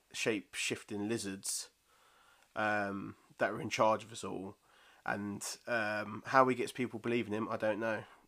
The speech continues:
You, like, if you're claiming the s-, you're the son of God, then no one should ever take anything seriously you ever say again in your life.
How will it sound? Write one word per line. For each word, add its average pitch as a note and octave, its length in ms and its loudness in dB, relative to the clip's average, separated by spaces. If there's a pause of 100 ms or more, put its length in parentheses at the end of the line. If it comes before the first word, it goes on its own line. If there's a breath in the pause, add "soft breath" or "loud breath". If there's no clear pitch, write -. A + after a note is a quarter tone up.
You, B2 280 -8
like, A#2 360 2
if A#2+ 100 -6
you're C3+ 80 0
claiming C3+ 400 4
the A#2 80 0
s-, - 260 -4
you're A2+ 160 -6
the G#2+ 120 -6
son A#2 200 2
of G#2 200 -4
God, F#2+ 320 -2 (1500)
then A2+ 220 2
no B2 200 10
one A#2 160 2
should - 140 -8
ever A2+ 540 4
take - 280 -10
anything B2+ 440 2
seriously A2+ 520 0
you G#2 220 -6
ever A#2 240 2
say G#2+ 360 0
again A2 260 0
in G2+ 120 0
your G2+ 100 -2
life. G#2+ 480 -2